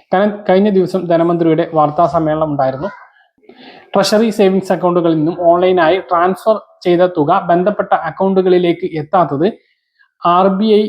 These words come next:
നെറ്റ്വർക്കിലെ തകരാറുകൾ മൂലമാണ് എന്ന് ആർ ബി ഐ അറിയിച്ചതായി ധനമന്ത്രി കെ എൻ ബാലഗോപാൽ അറിയിച്ചു. തങ്ങളുടെ നിയന്ത്രണത്തിലുള്ള ഈ കുബേർ സംവിധാനത്തിലെ സാങ്കേതിക പ്രശ്നങ്ങൾ മൂലമാണ് ഇത്തരത്തിലുള്ളൊരു വീഴ്ച ഉണ്ടായിട്ടുള്ളത്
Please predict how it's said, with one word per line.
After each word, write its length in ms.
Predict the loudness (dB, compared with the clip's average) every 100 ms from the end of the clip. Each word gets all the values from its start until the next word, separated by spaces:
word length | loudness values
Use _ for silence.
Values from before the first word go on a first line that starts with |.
| -4
നെറ്റ്വർക്കിലെ 600 | -6 -2 0 0 0 -2 -2
തകരാറുകൾ 640 | 0 0 0 2 0 -2 -4
മൂലമാണ് 560 | -2 0 2 2 2
എന്ന് 260 | 0 -4 -4 -4
ആർ 140 | -2 -2
ബി 160 | 0
ഐ 80 | -2 -2
അറിയിച്ചതായി 640 | -4 -2 -2 -2 0 2 2
ധനമന്ത്രി 400 | 0 -2 -2 -4
കെ 100 | -4
എൻ 140 | 0
ബാലഗോപാൽ 600 | 0 2 2 0 0 -2 -2
അറിയിച്ചു. 380 | -4 -4 -8 -18 _ _ _ _ _ _ _ _ _ 0
തങ്ങളുടെ 420 | 2 4 2 2
നിയന്ത്രണത്തിലുള്ള 760 | 0 0 2 0 0 0 0 0 -2 -4
ഈ 100 | -4 -2
കുബേർ 280 | 0 0 0
സംവിധാനത്തിലെ 760 | 0 0 2 0 0 2 0 -2 -10 _ _
സാങ്കേതിക 500 | 2 4 2 2 0
പ്രശ്നങ്ങൾ 480 | 0 0 0 2 2
മൂലമാണ് 460 | 2 2 2 2
ഇത്തരത്തിലുള്ളൊരു 640 | 0 -2 -4 -2 -2 -2 0
വീഴ്ച 320 | 2 0 -2
ഉണ്ടായിട്ടുള്ളത് 640 | -4 0 0 0 -2 2